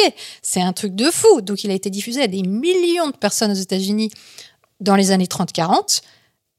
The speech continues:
par ce biais-là. Et puis, même après ça, on le retrouve aussi dans les pays arabes, notamment Nasser, d'après ce que j'ai compris, qui s'en est emparé pour justifier sa politique vis-à-vis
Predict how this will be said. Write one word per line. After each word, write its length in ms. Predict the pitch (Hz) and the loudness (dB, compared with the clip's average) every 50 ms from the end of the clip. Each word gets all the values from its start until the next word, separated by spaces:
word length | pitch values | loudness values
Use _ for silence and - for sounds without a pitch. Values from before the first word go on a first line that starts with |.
| _ - | _ -6
par 140 | - - - | -4 -4 -2
ce 140 | - - 226 | -2 -2 -2
biais-là. 380 | 226 269 339 370 403 302 240 - | 0 2 4 4 6 4 4 2
Et 100 | 220 208 | 0 -4
puis, 220 | - - 240 240 220 | -2 0 -2 0 0
même 220 | 226 285 311 240 | 0 0 2 2
après 280 | 196 185 - - - - | 0 0 0 -2 -2 0
ça, 140 | - 381 415 392 - - - - _ _ - | 2 0 0 0 -2 -14 -20 -20 _ _ 0
on 60 | 214 | 2
le 60 | 208 | 4
retrouve 380 | 196 202 202 202 - - 269 226 | 4 4 4 2 0 -4 -2 -2
aussi 260 | 214 202 - - 240 | -2 -2 -2 -4 -4
dans 120 | 226 208 | -4 -4
les 100 | 190 185 | -4 -4
pays 220 | 180 - 190 180 175 | -4 -4 -2 0 0
arabes, 380 | 175 180 180 262 339 339 254 - - - - _ - | 0 0 2 2 2 2 2 -2 -6 -10 -16 _ -6
notamment 300 | 190 - 202 190 202 196 | -2 -2 0 0 2 2
Nasser, 580 | 190 190 185 - - - 226 240 240 226 214 185 | 2 0 0 0 0 2 2 2 2 2 0 -2
d'après 240 | 170 185 - - 202 | -2 -4 -4 -4 -4
ce 60 | - | -4
que 100 | - 196 | -2 -4
j'ai 100 | 175 180 | -4 -4
compris, 260 | - 185 180 - - - | -4 -6 -8 -6 -6 -8
qui 120 | - - | -6 -6
s'en 180 | - - 202 185 | -6 -4 -4 -4
est 140 | 180 180 175 - - - - _ _ - | -4 -6 -8 -10 -16 -20 -20 _ _ -4
emparé 480 | - 190 175 185 170 175 196 254 311 311 | -2 -2 0 2 2 2 4 2 2 0
pour 300 | - - 254 247 240 202 | -2 -4 -2 -2 0 -2
justifier 560 | 185 190 196 - - - 180 - 254 277 277 | -2 -2 -2 -4 -4 -4 -4 -2 -2 -2 -2
sa 120 | - 208 | -4 -6
politique 360 | - - 185 185 - - 220 | -6 -6 -6 -6 -6 -8 -8
vis-à-vis 440 | 208 190 185 175 185 190 208 226 226 | -6 -6 -6 -6 -6 -6 -6 -8 -10